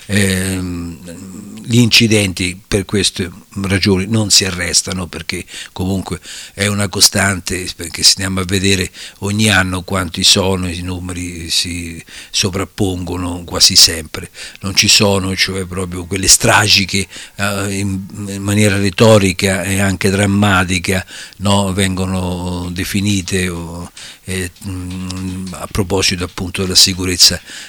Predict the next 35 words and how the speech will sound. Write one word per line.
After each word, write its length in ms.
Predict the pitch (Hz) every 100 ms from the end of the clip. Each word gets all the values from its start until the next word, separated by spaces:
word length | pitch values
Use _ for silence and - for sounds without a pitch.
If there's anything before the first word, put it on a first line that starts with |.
| -
dei 300 | 95 92 92
cantieri 640 | 98 87 - 87 85 90
o 100 | 92
comunque, 600 | 95 92 90 90 92 90
eh, 220 | 87 87 87
rappresentate. 880 | 98 - 92 95 90 85 - - - - - - - - - - -
E 100 | 117
sono 160 | - 147
stati 240 | 165 139
comunque 340 | 147 147 -
denunciati 480 | 113 113 117 131 110
sette 300 | 101 113 -
imprenditori 720 | 104 113 110 127 143 156 147
per 180 | 110 107
irrego-, 500 | 101 95 101 101 101 -
irregolarità, 1000 | 101 104 92 98 92 98 113 139 120 117
appunto. 500 | 127 - 104 123 98
I 40 |
controlli 440 | 87 98 113 113 98
sono 160 | 98
stati 240 | 90 95 98
svolti 360 | 95 104 -
da 80 | 92
carabinieri 680 | 87 107 120 127 127 139 113
di 140 | 92
Cingoli 400 | 90 131 127 107
e 40 | 95
Pollenza. 640 | - 92 85 82 80 -
Il 80 | 87
primo 320 | - 110 98
dei 100 | 95
controlli 440 | 90 113 135 139
ha 40 | 110
portato 460 | 87 85 104 95
da 120 | 87